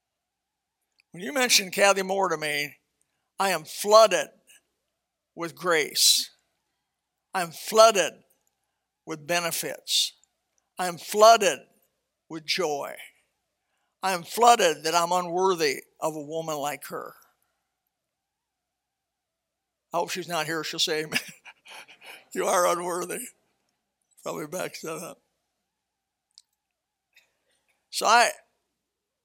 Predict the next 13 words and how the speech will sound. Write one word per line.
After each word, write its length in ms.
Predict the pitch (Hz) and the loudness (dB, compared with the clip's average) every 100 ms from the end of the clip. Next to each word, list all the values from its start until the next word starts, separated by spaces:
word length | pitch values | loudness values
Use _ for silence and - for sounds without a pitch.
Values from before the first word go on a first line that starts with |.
| _ _ _ _ _ _ _ _ _ _ _ _ - | _ _ _ _ _ _ _ _ _ _ _ _ -14
I'm 60 | |
gonna 120 | 262 | -6
give 120 | 233 240 | -4 0
you 80 | |
a 40 | 196 | 0
couple, 500 | 214 196 180 151 - - | 2 2 2 0 -6 -4
actually 260 | 202 - | -2 -2
three 280 | 165 - 233 | -2 -2 0
illustrations 960 | 202 160 - 190 170 - - - - - _ _ _ _ _ | 0 0 -2 -2 -2 -2 -6 -14 -14 -14 _ _ _ _ _
of 80 | - | -6
some 160 | - 151 | -6 -6
practical, 920 | - 214 214 214 196 202 185 180 - _ _ _ _ - | 0 2 2 0 -4 -2 0 -2 -8 _ _ _ _ -10
hands-on 1080 | - 214 214 185 196 175 175 170 170 165 | 0 2 2 2 4 4 4 2 -2 -10